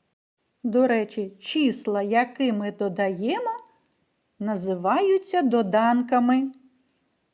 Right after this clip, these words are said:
Наприклад, три додати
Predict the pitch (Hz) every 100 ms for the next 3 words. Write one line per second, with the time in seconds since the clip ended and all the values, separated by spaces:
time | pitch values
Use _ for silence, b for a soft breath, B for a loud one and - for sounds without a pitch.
0 | _ _ _ _ _ _ _ _ _ _
1 | _ _ _ - 320 466 453 277 233 220
2 | 185 190 - _ _ - 294 269 226 233
3 | - - _ _ 185 170 277 339 302 254
4 | 196 - 185